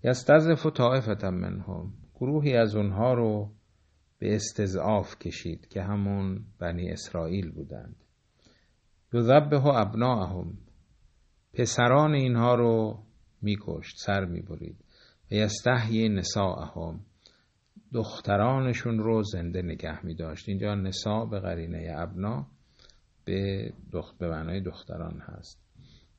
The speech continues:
انه کان من المفسدین، فرعون از انسان‌های فاسد بود، از تبهکاران بود.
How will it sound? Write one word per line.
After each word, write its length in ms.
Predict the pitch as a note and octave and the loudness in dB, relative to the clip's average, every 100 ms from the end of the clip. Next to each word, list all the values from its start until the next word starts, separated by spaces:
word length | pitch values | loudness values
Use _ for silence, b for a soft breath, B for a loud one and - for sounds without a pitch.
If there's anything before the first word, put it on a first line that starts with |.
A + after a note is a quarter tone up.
| _ - | _ -6
انه 500 | A#2+ A2 G2+ A#2+ G#2+ | -2 0 0 -2 -4
کان 540 | - G#2+ G#2+ G#2+ A#2+ C3 | -2 0 2 2 2 0
من 240 | A2 G2 | 0 0
المفسدین، 1500 | G2+ A2 A2 A#2 A#2 - G2+ E2+ - F2 E2+ F#2 D#2+ A#1 - F#2+ - _ _ _ _ _ _ _ _ | 0 0 0 -2 -8 -8 -8 -6 -6 -6 -4 -4 -6 -8 -14 -18 -20 _ _ _ _ _ _ _ _
فرعون 600 | G2+ F#2+ - F#2+ A2+ - | -4 -4 -2 -2 -2 -4
از 420 | F#2+ G2 G#2+ A2+ B2 B2 - _ | -4 -2 -2 -2 -6 -12 -14 _
انسان‌های 960 | B2 F#2+ - F#2 F2 F2+ F2+ G2+ A2 A2+ | -6 -6 -4 -6 -6 -6 -4 -2 -4 -6
فاسد 840 | - F#2+ E2 E2 - A2+ G#2+ D2+ | -6 -4 -4 -6 -4 0 0 -2
بود، 240 | D#2 C#2 - | -8 -10 -10
از 240 | D2+ - - | -12 -12 -8
تبهکاران 1120 | E2+ E2 D#2+ - - E2+ E2 F2 G#2+ F2 - | -6 -4 -8 -12 -8 -6 -4 -2 -2 -2 -6
بود. 440 | C#2 C#2+ D#2 - | -12 -14 -16 -20